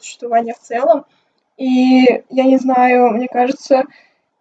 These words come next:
это все равно развилось в жесткое Р П П, и отношения с едой — это самое сложное, потому что в тринадцать лет, когда я уже немножко, типа, м, типа,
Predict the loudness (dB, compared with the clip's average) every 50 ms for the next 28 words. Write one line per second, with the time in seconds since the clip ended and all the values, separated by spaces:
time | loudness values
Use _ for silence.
0 | _ _ _ _ -4 -4 -2 -4 -2 0 0 0 2 2 2 2 2 2 0 -2
1 | -4 -4 -6 -4 -2 -2 -2 -2 -4 -4 -8 -10 -4 0 2 2 2 0 -2 -2
2 | -2 -2 -2 -4 -8 -8 -6 -2 -2 0 0 0 0 0 0 -2 -2 -2 -4 -6
3 | -6 -6 -6 -6 -6 -8 -8 -8 -8 -8 -8 -10 -10 -6 -4 -4 -4 -4 -6 -10
4 | -10 -10 -12 -10 -10 -8 -8 -8 -6 -6 -6 -6 -6 -8 -12 -14 -16 -16 -16 -16
5 | -18 -18 -16 -10 -6 -2 0 0 0 0 -4 _ _ -12 -10 -6 -2 0 0 0
6 | 0 -2 -6 -12 -14 -8 -4 -2 -2 -2 -4 -6 -10 -18 -12 -8 -6 -6 -4 -4
7 | -6 -6 -8 -8 -10 -12 -14 -14 -14 -14 -14 -12 -12 -12 -12 -14 -18 -20 _ _
8 | _ _ _ _ _ _ _ _ -6 -4 -2 -2 -2 -2 -4 -4 -4 -6 -10 _
9 | _ _ -8 -6 -6 -6 -6